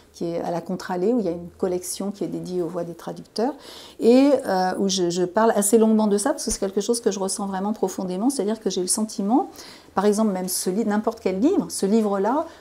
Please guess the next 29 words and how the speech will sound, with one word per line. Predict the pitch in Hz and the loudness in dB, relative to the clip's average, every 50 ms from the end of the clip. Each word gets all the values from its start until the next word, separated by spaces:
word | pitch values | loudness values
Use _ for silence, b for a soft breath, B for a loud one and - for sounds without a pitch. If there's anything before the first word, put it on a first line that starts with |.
| B B - | B B 0
en | 202 | 6
l'occurrence, | 214 226 226 247 240 226 254 269 262 262 - | 6 6 8 8 6 6 8 6 4 4 4
là, | 208 202 | 4 4
la | 214 208 | 4 4
difficulté, | 196 214 - - 226 - 233 214 - 269 277 277 | 2 0 -2 -2 -2 0 0 0 2 2 2 2
on | 247 214 | 2 2
va | 196 196 | 0 2
dire, | 208 247 247 - | 2 0 0 0
c'était | - 202 - 226 214 | -2 -2 0 2 2
la | 202 202 196 | 2 2 0
longueur, | 202 214 214 202 196 180 165 160 165 | 2 2 2 4 4 2 2 0 -2
parce | 165 156 | -8 -10
qu'il | - - | -6 -4
fallait | 175 170 170 | -4 -2 -2
vraiment | 165 170 180 196 220 226 | -2 -2 -2 0 0 0
de | 214 202 | 0 0
l'endurance, | 196 196 185 185 180 180 180 185 196 214 240 240 - - | -2 -2 -2 -2 -4 -4 -2 -2 -2 -2 -2 -2 -4 -2
euh, | 170 160 156 156 B B B B B B | -2 -2 -2 -4 B B B B B B
c'était | - 185 180 - 180 | -14 -12 -10 -8 -8
un | 175 170 | -8 -6
peu | - - 208 208 | -4 -2 0 0
une | 185 180 175 | 0 0 -2
ascension, | 180 - - 175 - - 220 | -2 -4 -4 -4 -4 -4 -4
parce | 220 214 - | -4 -4 -4
que | 214 | -4
c'est | 196 - 180 | -4 -4 -4
très, | 185 - 226 220 | -4 -2 -2 -2
très | 226 - - 214 | -2 0 -2 0
long. | 196 175 170 | 0 0 -2